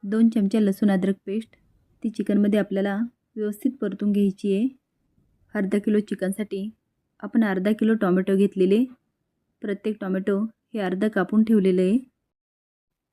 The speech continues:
आणि विशेष म्हणजे एवढे टोमॅटो घातल्यानंतरही आपल्याला बिलकुल कळत नाही यामध्ये टोमॅटो आहे, कारण टोमॅटो शिजल्यानंतर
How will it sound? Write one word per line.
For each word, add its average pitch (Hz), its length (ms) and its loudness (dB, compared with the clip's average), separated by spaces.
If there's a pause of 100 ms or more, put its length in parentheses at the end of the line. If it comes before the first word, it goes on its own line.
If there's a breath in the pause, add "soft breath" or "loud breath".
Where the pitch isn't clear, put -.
(540)
आणि 208 120 0
विशेष 202 300 0
म्हणजे 214 300 6 (320)
एवढे 208 300 2
टोमॅटो 202 420 2
घातल्यानंतरही 202 920 0 (500)
आपल्याला 226 360 -2
बिलकुल 202 340 0
कळत 196 340 0
नाही 214 240 -2 (360)
यामध्ये 202 300 -2
टोमॅटो 185 420 0
आहे, 175 160 2 (140)
कारण 208 240 0
टोमॅटो 196 380 0
शिजल्यानंतर 202 680 2